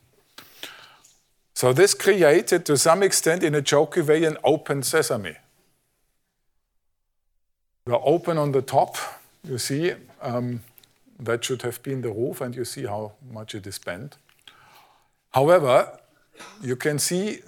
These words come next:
the concrete shielding of the machine elements were already there, was already there. And so the injector and the booster, the old besi one parts, could still be commissioned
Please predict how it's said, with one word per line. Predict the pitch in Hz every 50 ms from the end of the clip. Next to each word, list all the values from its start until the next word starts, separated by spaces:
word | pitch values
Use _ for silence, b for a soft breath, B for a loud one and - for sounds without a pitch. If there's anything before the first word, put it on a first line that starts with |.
| -
the | 254 180 143 147
concrete | - - - - 202 233 220 - - 160 143 135 -
shielding | - - 143 139 135 131 143 156 170 165
of | - - 131 - -
the | - 143
machine | 135 135 131 120 - - 202 196 196
elements | - 147 127 120 110 107 107 110 131 165 190 - - - - - - - - - -
were | 117 120 131 147
already | 156 151 135 131 127 160 165 151 135 120
there, | 92 120 107 107 117 135 -
was | - 123 127 127 -
already | 135 117 117 120 117 135 127
there. | 117 113 110 123 170 240 - _ _ _ _ _ _ _ _ _ _ b b b b b b b b b _ _ _
And | - 120 117
so | - - 147 160 185 - - - - _ _ _ _ _
the | - 139 120 - - _ _ _ _ _ _ _ _ - - _ _ _ _ _ _ -
injector | 156 139 123 139 175 190 175 - - 156
and | 135 123 123 120 127
the | 127
booster, | 110 107 156 185 220 220 - - - 135 135 - - - - _ - 117 _
the | - 127 -
old | 127 131 156 151 -
besi | - 139 127 - 135 120
one | 110 123 135 160 165
parts, | - - 98 95 104 143 226 - - - - - - _
could | - - 175 180 175
still | - - 170 180 190 190
be | 175 180 147
commissioned | - - 147 151 160 160 - - 147 135